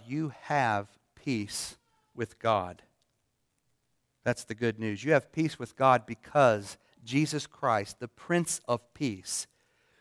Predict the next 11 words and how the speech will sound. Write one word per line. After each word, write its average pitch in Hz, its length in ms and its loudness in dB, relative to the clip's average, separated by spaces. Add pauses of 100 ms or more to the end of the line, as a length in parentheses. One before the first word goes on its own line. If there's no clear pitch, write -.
(160)
wrapped 135 480 4
himself 135 880 2 (420)
in 113 420 -2
your, 123 460 0 (420)
our 123 460 4 (220)
humanity. 104 760 -6 (1120)
He 190 140 0
became 151 800 2 (160)
one 135 380 -2
of 127 300 -2
us. - 540 -6